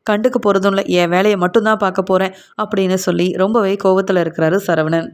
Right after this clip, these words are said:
எப்பயும் போல தங்கமயில் கிச்சன்ல போய் வேலையெல்லாம் செய்ய ஆரம்பிக்கிறாங்க. இதை பார்த்த உடனே மீனா சொல்றாங்க, "அக்கா, நீங்க ரெஸ்ட் எடுக்கலாம்லன்னு" சொல்ல, "மீனா,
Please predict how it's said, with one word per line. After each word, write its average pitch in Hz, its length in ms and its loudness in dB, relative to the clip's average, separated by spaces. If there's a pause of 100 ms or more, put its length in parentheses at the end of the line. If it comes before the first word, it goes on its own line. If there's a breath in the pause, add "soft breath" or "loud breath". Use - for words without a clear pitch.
(140)
எப்பயும் 247 460 2
போல 233 360 0
தங்கமயில் 208 600 0
கிச்சன்ல 208 300 0
போய் 214 220 2
வேலையெல்லாம் 202 460 2
செய்ய 196 280 2
ஆரம்பிக்கிறாங்க. 185 640 0 (400 loud breath)
இதை 190 220 0
பார்த்த 190 340 0
உடனே 208 280 2
மீனா 208 300 0 (140)
சொல்றாங்க, 190 240 2
"அக்கா, 185 580 -2
நீங்க 180 240 0
ரெஸ்ட் 180 300 0
எடுக்கலாம்லன்னு" 190 440 2
சொல்ல, 185 480 0 (320 soft breath)
"மீனா, 196 300 0